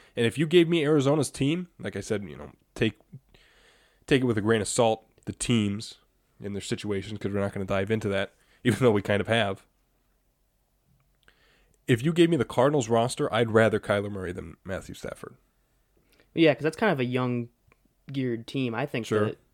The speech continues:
Speaker 2: I, I, I don't think, hmm, the Rams are better suited for Stafford and his play style.
Speaker 1: I like that. I like how you put that. That, that I can get behind.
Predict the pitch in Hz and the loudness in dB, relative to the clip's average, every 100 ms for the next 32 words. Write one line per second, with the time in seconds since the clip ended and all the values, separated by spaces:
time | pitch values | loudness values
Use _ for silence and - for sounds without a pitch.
0 | - 104 - 117 127 _ _ _ _ _ | -10 -10 -10 -12 -12 _ _ _ _ _
1 | _ - 135 160 - 143 131 - _ _ | _ 2 4 4 2 0 -2 -12 _ _
2 | _ _ _ _ - 143 117 _ _ - | _ _ _ _ -18 -16 -16 _ _ -20
3 | _ _ 139 123 131 165 143 127 123 120 | _ _ -4 0 0 0 -2 -2 -4 -4
4 | - 113 110 - - 110 107 101 107 _ | -4 -4 -6 -10 -6 -6 -6 -12 -14 _
5 | _ _ _ _ _ _ _ _ _ 156 | _ _ _ _ _ _ _ _ _ -4
6 | 139 - 120 - 110 80 - _ - 117 | -4 -4 -6 -4 -4 -4 -6 _ -8 -6
7 | 107 104 - - - 123 120 - 98 87 | -4 -6 -10 -14 -8 -4 -4 -4 -8 -8
8 | 78 - - _ _ _ _ _ - 104 | -14 -14 -18 _ _ _ _ _ -2 2
9 | 117 113 _ _ _ _ _ _ _ _ | 2 0 _ _ _ _ _ _ _ _
10 | _ 120 117 131 127 120 104 92 - 60 | _ -8 2 4 4 0 -8 -10 -12 -16
11 | - - | -16 -20